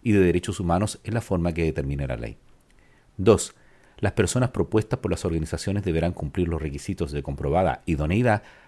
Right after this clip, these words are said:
y trayectoria en la defensa de los derechos humanos. Tres. Quien dirija la Defensoría del Pueblo durará seis años en el ejercicio del cargo, sin reelección. Al cesar su mandato y durante los dieciocho meses siguientes no podrá optar a ningún cargo de elección popular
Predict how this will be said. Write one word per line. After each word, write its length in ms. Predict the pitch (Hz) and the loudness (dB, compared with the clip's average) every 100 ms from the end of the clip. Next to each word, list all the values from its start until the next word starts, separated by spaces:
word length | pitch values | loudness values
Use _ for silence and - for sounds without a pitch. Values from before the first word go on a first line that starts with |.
| - | -4
y 80 | |
trayectoria 600 | 143 156 120 90 - 98 98 | 2 4 4 2 2 4 4
en 40 | |
la 80 | 90 | 2
defensa 400 | 80 90 85 87 | 2 -2 -4 -2
de 60 | |
los 100 | 78 | -2
derechos 380 | 78 71 69 - | -2 -4 -6 -8
humanos. 400 | 71 57 - - _ _ _ _ _ - | -6 -8 -10 -20 _ _ _ _ _ 2
Tres. 360 | 135 - - _ _ _ - | 4 4 0 _ _ _ -6
Quien 160 | 156 | 0
dirija 340 | 127 117 120 127 | 2 2 2 2
la 80 | 120 | 2
Defensoría 460 | 98 90 92 95 | 2 0 2 2
del 100 | 92 | 2
Pueblo 320 | - 95 95 | 2 2 2
durará 320 | 90 85 80 85 | 0 2 0 0
seis 320 | - 69 - | -2 -4 -2
años 300 | 76 92 - | 0 0 -2
en 80 | 104 | -2
el 80 | |
ejercicio 420 | 95 101 - 104 110 | -2 -4 -2 0 2
del 140 | 113 | 2
cargo, 340 | - 85 90 - _ | 2 2 0 -4 _
sin 200 | - 180 | -4 0
reelección. 460 | 151 87 71 - - - _ _ _ _ _ - | 2 2 0 -8 -14 -16 _ _ _ _ _ 0
Al 140 | 120 | 2
cesar 240 | 123 - 147 | 2 2 0
su 140 | 156 | 2
mandato 560 | 117 95 98 - 71 - _ | 2 4 4 2 -4 -8 _
y 80 | - | -4
durante 320 | 90 92 95 | 2 2 2
los 140 | 92 82 | 0 0
dieciocho 420 | 82 - 104 104 | -2 0 -2 0
meses 480 | 85 80 - 87 - | -2 -4 -6 -8 -10
siguientes 720 | - - 76 107 120 - 120 - | -10 -6 -2 0 0 -2 -6 -4
no 160 | 92 | -4
podrá 440 | 87 85 90 85 - | 0 2 2 0 -2
optar 420 | - - 98 92 | -8 -2 0 0
a 60 | - | -2
ningún 320 | 80 78 104 | -2 -2 -4
cargo 320 | - 98 95 | 0 0 2
de 60 | 90 | 0
elección 260 | 76 - 87 | -2 -4 -4
popular 420 | 98 117 107 | 0 2 2